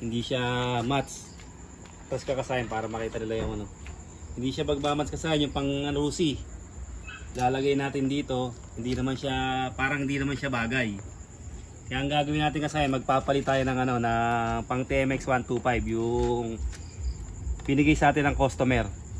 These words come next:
Mukhang mas bagay sila kung sila yung magkakombinasyon. Dahil ito ilalagay natin, kasayan, pang Rusi. Pang Rusi na board.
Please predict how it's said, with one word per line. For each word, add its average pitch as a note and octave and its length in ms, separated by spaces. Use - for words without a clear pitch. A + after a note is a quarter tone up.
Mukhang C3+ 560
mas C#3 160
bagay C3 400
sila C3+ 160
kung A#2 160
sila A#2+ 160
yung A#2 240
magkakombinasyon. A2 1400
Dahil A#2+ 320
ito B2+ 160
ilalagay C3 400
natin, B2+ 160
kasayan, A#2 400
pang A2 160
Rusi. A2+ 320
Pang A2+ 560
Rusi A2+ 240
na G#2+ 160
board. G#2+ 240